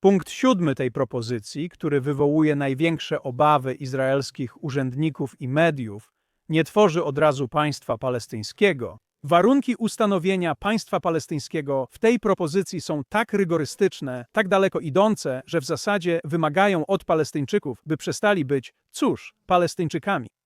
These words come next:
Muszą zmienić system edukacji, zakończyć podżeganie do nienawiści i finansowanie terroryzmu.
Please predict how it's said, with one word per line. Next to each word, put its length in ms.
Muszą 340
zmienić 440
system 380
edukacji, 640
zakończyć 600
podżeganie 720
do 120
nienawiści 840
i 40
finansowanie 800
terroryzmu. 800